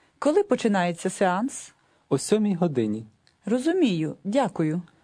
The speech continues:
Speaker 2: Будь ласка. До побачення.
Speaker 1: До побачення.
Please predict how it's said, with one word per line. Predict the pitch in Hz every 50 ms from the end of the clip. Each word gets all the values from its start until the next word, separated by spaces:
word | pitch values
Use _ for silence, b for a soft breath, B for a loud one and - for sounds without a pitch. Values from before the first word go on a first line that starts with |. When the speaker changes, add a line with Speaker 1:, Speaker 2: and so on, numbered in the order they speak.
| b b
Speaker 2:
Будь | 214 214 156
ласка. | 120 113 104 101 - - - - - - - b b b b b b -
До | 165 202
побачення. | 202 214 185 127 113 104 - - 120 120 117 110 -
Speaker 1:
До | 208 220 247
побачення. | 294 302 294 311 226 170 170 - 180 175 175 175 180 165